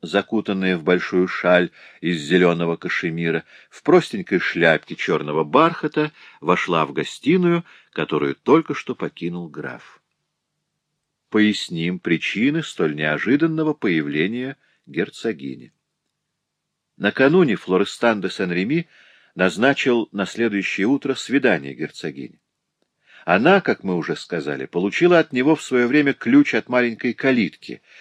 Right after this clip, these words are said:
выходившей в переулок, и потому, как обычно, прошла через теплицу,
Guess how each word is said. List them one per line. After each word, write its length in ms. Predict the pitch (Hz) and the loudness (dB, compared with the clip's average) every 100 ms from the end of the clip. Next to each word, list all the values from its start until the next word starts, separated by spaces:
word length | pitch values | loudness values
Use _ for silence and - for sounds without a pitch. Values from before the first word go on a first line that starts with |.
| - | -20
выходившей 640 | - 82 90 80 80 - 82 | -6 -2 0 0 -2 -2 -6
в 140 | - | -4
переулок, 580 | - 85 80 69 64 - - - - | -2 0 -2 -4 -12 -18 -20 -20 -10
и 120 | 90 87 | -4 2
потому, 420 | 104 135 185 208 | 4 4 4 2
как 220 | 143 - | 0 0
обычно, 420 | 101 90 - 85 | 0 0 -4 -8
прошла 420 | 78 98 - 147 | -2 -2 2 0
через 320 | 156 151 156 - | 0 -2 -4 -4
теплицу, 680 | 175 - 92 73 - 73 | -6 -4 -6 -6 -14 -18